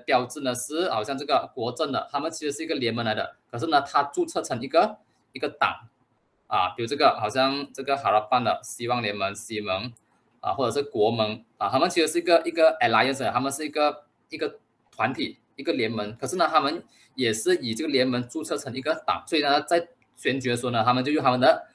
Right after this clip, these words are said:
他们的联盟的旗帜来竞选。所以呢，最主要呢就是那几个啦，比如看巫统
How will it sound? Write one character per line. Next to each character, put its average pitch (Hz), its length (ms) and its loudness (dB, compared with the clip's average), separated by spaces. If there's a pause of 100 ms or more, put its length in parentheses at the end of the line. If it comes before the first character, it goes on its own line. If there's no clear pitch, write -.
(240)
他 131 80 -6
们 135 80 -4
的 143 100 2
联 123 220 2
盟 127 80 0
的 127 80 2
旗 110 360 -4
帜 139 340 -4 (180)
来 104 120 2
竞 135 200 -6
选。 - 220 -8 (1400)
所 208 140 2
以 - 20 4
呢， 175 80 6
最 214 200 8
主 135 100 -4
要 151 160 8
呢 143 180 6
就 147 120 -6
是 160 80 -2
那 160 120 4
几 107 200 -8
个 135 160 0
啦， 131 160 6
比 120 100 -6
如 117 220 -2
看 147 200 0
巫 131 120 -4
统 123 320 -2